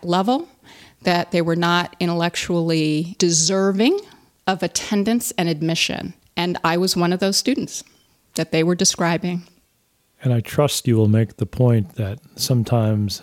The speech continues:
Speaker 2: S A T scores reflect the resources that somebody can put into preparing for an S A T exam and not innate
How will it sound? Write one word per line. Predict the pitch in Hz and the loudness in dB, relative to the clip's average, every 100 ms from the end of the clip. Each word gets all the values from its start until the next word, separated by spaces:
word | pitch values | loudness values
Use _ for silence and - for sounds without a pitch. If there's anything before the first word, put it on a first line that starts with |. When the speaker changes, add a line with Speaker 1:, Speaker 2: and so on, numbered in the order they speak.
| 202 | -6
Speaker 2:
S | 117 - | -4 -2
A | 113 | -2
T | - 117 | 0 0
scores | 107 - 117 107 107 87 | 0 0 0 2 0 -2
reflect | 101 - 117 104 - _ - - _ _ _ | -4 0 0 0 -8 _ -20 -20 _ _ _
the | 127 | 0
resources | 127 202 - 113 101 120 101 | 4 4 4 2 2 0 0
that | 110 | 0
somebody | - 117 107 104 | 0 0 2 0
can | - | 0
put | 107 110 | 2 2
into | 107 98 110 104 87 - - | 2 0 0 0 -2 -12 -4
preparing | 117 - 147 127 113 | -2 0 2 4 2
for | - | 0
an | 107 | 0
S | 107 - | 0 2
A | 113 | 0
T | 104 - 104 | 0 0 0
exam | 92 95 113 107 98 - - - | 0 0 2 2 0 -6 -16 -4
and | 110 | 2
not | 117 117 113 _ _ _ - | 4 2 -2 _ _ _ -4
innate | 131 113 110 101 | 2 4 4 2